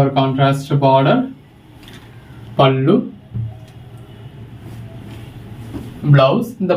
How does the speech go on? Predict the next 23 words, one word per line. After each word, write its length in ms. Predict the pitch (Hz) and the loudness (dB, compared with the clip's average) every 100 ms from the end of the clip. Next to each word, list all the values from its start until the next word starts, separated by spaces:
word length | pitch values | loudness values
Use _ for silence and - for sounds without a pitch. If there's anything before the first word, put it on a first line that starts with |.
| 185 | 4
போச்சம்பள்ளி 440 | 226 233 220 214 202 | 4 4 4 4 4
பேட்டர்ன்ஸ் 380 | 185 180 170 170 | 4 2 2 2
எல்லாத்துலயுமே 360 | 165 170 226 | 2 2 2
உங்களுக்கு 260 | 277 208 180 | 2 4 4
உருவம் 280 | 180 180 165 | 4 4 2
மாதிரிக்கு 340 | 160 160 147 143 | 2 2 4 4
வரும். 240 | 120 127 - 160 | 6 4 2 -2
நீங்க 180 | 160 147 151 | 4 8 8
ஜூம்ல 340 | 202 208 202 | 6 4 2
தான் 160 | 202 165 | 4 4
பாக்குறீங்க. 360 | 147 147 147 208 | 4 4 4 4
So, 80 | 190 | 2
உங்களுக்கு 280 | 165 151 147 | 4 6 6
அதாவது 200 | 147 156 160 | 6 4 4
கிளியரா 220 | 160 160 156 | 4 4 4
தெரியும், 260 | 143 139 135 | 6 4 4
யா-, 160 | 139 139 139 | 4 4 4
எது 120 | 139 | 4
இதுல 160 | 139 165 185 | 4 4 4
என்னென்ன 260 | 151 143 | 2 2
மாதிரி 160 | 139 135 | 2 2
இருக்கு 180 | 127 127 127 | 0 2 0
அப்படின்னு. 340 | 120 123 147 | 2 0 2